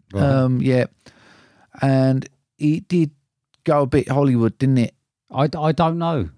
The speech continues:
Speaker 2: It
Speaker 1: I
Speaker 2: did,
Speaker 1: don't know.
Speaker 2: mate. It did. I'll tell you that. Um, I mean, it went a bit like Taken for me. I was waiting for Liam Neeson to come running in,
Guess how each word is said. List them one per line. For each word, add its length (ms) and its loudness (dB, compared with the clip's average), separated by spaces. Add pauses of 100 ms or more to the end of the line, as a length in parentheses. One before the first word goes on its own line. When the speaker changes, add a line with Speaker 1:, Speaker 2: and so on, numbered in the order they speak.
Speaker 2:
It 160 0
Speaker 1:
I 40 -8
Speaker 2:
did, 80 -2
Speaker 1:
don't 180 0
know. 80 4
Speaker 2:
mate. 180 0
It 180 0
did. 240 0
I'll 120 2
tell 240 0
you 140 2
that. 220 0 (100)
Um, 440 0 (180)
I 100 -2
mean, 140 2
it 60 -4
went 240 0 (240)
a 80 -4
bit 220 -2
like 200 0
Taken 560 0
for 120 -2
me. 320 2 (160)
I 80 0
was 120 2
waiting 260 0
for 100 0
Liam 260 2
Neeson 420 0
to 80 -10
come 280 0
running 280 2
in, 240 0